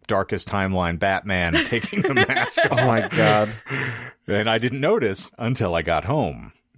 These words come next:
Speaker 2: That's
Speaker 1: which
Speaker 2: how it
Speaker 1: was
Speaker 2: works.
Speaker 1: really fun. So
Speaker 2: That's
Speaker 1: I looked
Speaker 2: amazing.
Speaker 1: like, uh, M C R's, uh, backup drummer, which was a good time for all involved parties. But anywho, that's why I
Speaker 2: So
Speaker 1: was saying I'm a
Speaker 2: visually
Speaker 1: little
Speaker 2: striking.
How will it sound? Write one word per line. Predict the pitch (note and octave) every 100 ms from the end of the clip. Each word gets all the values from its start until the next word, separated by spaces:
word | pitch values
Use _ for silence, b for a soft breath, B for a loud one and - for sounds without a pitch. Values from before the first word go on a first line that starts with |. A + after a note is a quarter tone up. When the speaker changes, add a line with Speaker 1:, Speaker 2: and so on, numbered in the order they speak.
| A#2 -
Speaker 2:
That's | F2+
Speaker 1:
which | E2 D#2
Speaker 2:
how | F2+
it |
Speaker 1:
was | D#2+
Speaker 2:
works. | C#2 - - F#2+
Speaker 1:
really | F#2+ F#2 G2
fun. | B2 G#2+ D2+ B1 - -
So | - D#2
Speaker 2:
That's | D2
Speaker 1:
I |
looked | E2 F2+ E2
Speaker 2:
amazing. | F#2
Speaker 1:
like, | E2+ -
uh, | D#2+ D#2+ E2
M | G2 F#2+
C | - G2+
R's, | F#2 F2+ F2 E2 E2 -
uh, | F#2+ F2
backup | F#2+ F#2+ F2+ F#2+ E2 -
drummer, | F#2+ E2+ D2 C#2+ B B B B B B -
which | D2+ -
was | D#2+ C#2+ D#2+
a | C#2 D2 A#3+
good | G2
time | - G#2+ F3 -
for | -
all | F2 F2+
involved | F2 F2 E2+
parties. | E2+ C#2+ B1 -
But | E2 - -
anywho, | - - G#2+ E2 C2+ B1 - -
that's | A#2 B2+ C#3+
why | B2 A2+
I |
Speaker 2:
So | E3+
Speaker 1:
was | C#3
saying | A2 F3 F3+
I'm | F#2
a |
Speaker 2:
visually | F#2+
Speaker 1:
little | G2+ F2+
Speaker 2:
striking. | D#2+ C#3 C#3 G#2+ G#2